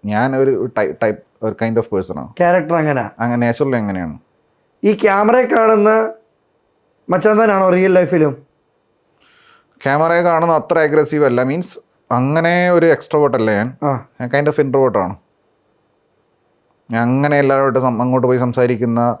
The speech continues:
Speaker 2: ആളല്ല.
Speaker 1: ലൈ-, ലൈംലൈറ്റിൽ നിൽക്കാൻ ആഗ്രഹിക്കുന്ന, അങ്ങോട്ട് വിളിച്ച് സംസാരിക്കുന്ന,
Speaker 2: ബിഗ് ബോസിൽ കയറണമെന്ന് ആഗ്രഹിക്കുന്ന,
Speaker 1: ആയിരിക്കുന്ന, ചാൻ-,
Speaker 2: ഫെയിം കിട്ടണമെന്ന്
Speaker 1: ചാൻസ്
Speaker 2: ആഗ്രഹിക്കുന്ന
Speaker 1: ചോദിക്കുന്ന ഒരാളല്ല.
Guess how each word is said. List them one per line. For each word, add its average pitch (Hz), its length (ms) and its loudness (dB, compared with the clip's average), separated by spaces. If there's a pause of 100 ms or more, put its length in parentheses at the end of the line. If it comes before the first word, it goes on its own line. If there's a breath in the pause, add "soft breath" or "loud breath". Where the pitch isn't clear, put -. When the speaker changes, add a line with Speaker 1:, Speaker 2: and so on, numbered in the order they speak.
(120)
Speaker 2:
ആളല്ല. 143 320 2
Speaker 1:
ലൈ-, 135 100 0
ലൈംലൈറ്റിൽ 127 420 0
നിൽക്കാൻ 120 300 -2
ആഗ്രഹിക്കുന്ന, 117 680 -2
അങ്ങോട്ട് 123 320 0
വിളിച്ച് 127 220 0
സംസാരിക്കുന്ന, 110 800 -2
Speaker 2:
ബിഗ് 170 120 2
ബോസിൽ 196 400 2
കയറണമെന്ന് 175 340 0
ആഗ്രഹിക്കുന്ന, 160 380 2
Speaker 1:
ആയിരിക്കുന്ന, 160 380 2
ചാൻ-, 123 180 0
Speaker 2:
ഫെയിം 196 260 2
കിട്ടണമെന്ന് 170 500 0
Speaker 1:
ചാൻസ് 160 60 2
Speaker 2:
ആഗ്രഹിക്കുന്ന 143 440 2
Speaker 1:
ചോദിക്കുന്ന 135 320 0
ഒരാളല്ല. 120 480 0